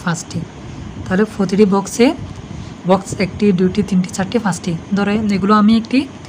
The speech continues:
চিত্রের মাধ্যমে দেখালাম। একটিতে আটটি করে, বা তাহলে বক্সের সংখ্যা হচ্ছে পাঁচটি।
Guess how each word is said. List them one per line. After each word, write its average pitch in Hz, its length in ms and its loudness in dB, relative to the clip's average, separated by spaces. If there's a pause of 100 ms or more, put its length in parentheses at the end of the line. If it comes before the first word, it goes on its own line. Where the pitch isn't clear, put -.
(300)
চিত্রের 185 280 0
মাধ্যমে 202 360 2 (240)
দেখালাম। 196 340 2 (920)
একটিতে 214 360 2
আটটি 208 260 2
করে, 185 180 2
বা 190 220 0
তাহলে 196 200 0
বক্সের 190 320 2
সংখ্যা 214 260 2
হচ্ছে 226 220 0
পাঁচটি। 180 440 -2